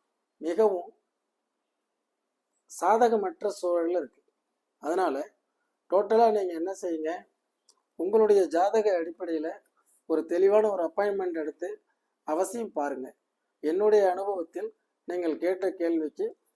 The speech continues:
தற்சமயம் ஐந்தாம் இடம் என்பது மதியுகத்தை குறிக்கக்கூடியது. எட்டுக்குடையவனுடைய திசை ஐந்தாம் பாவகத்தில் இருந்து கொண்டு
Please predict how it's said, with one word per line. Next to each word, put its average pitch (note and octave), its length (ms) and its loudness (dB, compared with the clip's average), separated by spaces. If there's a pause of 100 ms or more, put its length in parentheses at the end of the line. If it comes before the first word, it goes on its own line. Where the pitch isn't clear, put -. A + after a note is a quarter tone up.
(180)
தற்சமயம் F3 540 -4
ஐந்தாம் F#3+ 440 0
இடம் E3+ 200 -6
என்பது D3+ 380 -10 (500)
மதியுகத்தை G#3 580 0
குறிக்கக்கூடியது. D#3+ 760 -6 (480)
எட்டுக்குடையவனுடைய F#3 800 0
திசை D#3 320 -6 (540)
ஐந்தாம் G#3+ 360 2
பாவகத்தில் F3+ 560 2
இருந்து E3 260 -2
கொண்டு C#3+ 260 -6